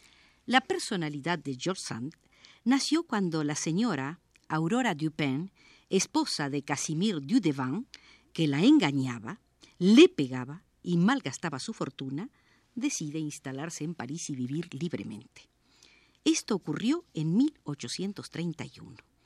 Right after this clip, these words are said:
Decidió ganarse la vida como escritora amparada en un seudónimo conformado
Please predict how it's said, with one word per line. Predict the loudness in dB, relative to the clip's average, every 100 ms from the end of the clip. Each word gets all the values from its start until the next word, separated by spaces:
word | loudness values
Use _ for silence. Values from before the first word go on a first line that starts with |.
| -20 -20 -20 -20 _ _ 2
Decidió | 6 6 6 0 2 2
ganarse | 2 2 0 -2 -2
la | -2
vida | -4 -6
como | -6 -4
escritora | -4 -4 -8 -6 -4 -4
amparada | -4 -2 0 0 -4 -8
en | -4 0
un | 0
seudónimo | 0 -4 0 2 2 0 -2
conformado | -2 -4 -4 -2 2 2 0